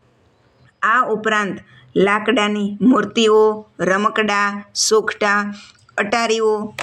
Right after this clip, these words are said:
ખુરશીઓ, સિંહાસનો વગેરે તૈયાર કરવામાં કાષ્ઠકલા કોતરણીનો વિકાસ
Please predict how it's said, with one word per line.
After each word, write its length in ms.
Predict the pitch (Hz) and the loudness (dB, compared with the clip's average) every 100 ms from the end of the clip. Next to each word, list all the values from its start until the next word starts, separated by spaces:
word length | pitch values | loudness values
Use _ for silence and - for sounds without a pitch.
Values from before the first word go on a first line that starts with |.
| - - | -12 -2
ખુરશીઓ, 800 | 220 220 - 220 214 214 208 - _ | 0 0 0 4 4 4 0 -10 _
સિંહાસનો 920 | - 233 302 233 - 208 214 214 208 - _ - | -2 2 2 0 -2 -2 -2 -2 -6 -14 _ -4
વગેરે 560 | 196 233 269 277 294 | -2 2 2 2 0
તૈયાર 560 | 294 214 220 220 226 247 | -2 -2 0 0 0 -2
કરવામાં 800 | 226 196 185 196 196 202 175 - _ _ _ | -2 0 2 0 2 -2 -4 -10 _ _ _
કાષ્ઠકલા 1080 | 214 240 277 - 359 359 202 202 196 165 - _ _ | -4 -4 -4 -2 -2 0 -2 0 -2 -2 -10 _ _
કોતરણીનો 840 | - 240 240 269 269 233 233 233 233 | 0 0 2 0 0 -2 -2 -2 0
વિકાસ 720 | 202 196 180 185 190 202 | -2 0 2 2 0 -2